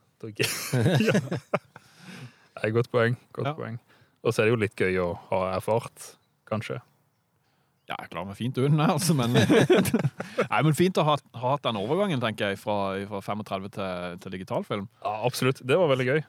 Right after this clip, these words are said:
Speaker 1: Og så var det jo litt, eh, hva skal man si, litt mer, eh, charm og mikmak med, mm, altså,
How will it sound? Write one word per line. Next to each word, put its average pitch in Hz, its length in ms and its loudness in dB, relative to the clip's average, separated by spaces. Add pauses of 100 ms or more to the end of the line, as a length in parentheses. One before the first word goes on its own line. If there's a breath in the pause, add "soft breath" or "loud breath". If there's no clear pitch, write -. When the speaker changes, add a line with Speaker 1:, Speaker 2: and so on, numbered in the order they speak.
Speaker 1:
Og 131 160 2
så 135 160 6
var 117 160 6
det 165 60 4
jo 170 100 4
litt, 131 240 0
eh, 101 480 6
hva 113 80 4
skal 120 80 -2
man 107 80 0
si, 180 160 4
litt 127 320 2
mer, 120 240 4
eh, 104 320 4
charm 147 400 4
og 110 260 6
mikmak - 600 -2
med, 98 460 -2
mm, 98 420 -12
altså, 110 240 0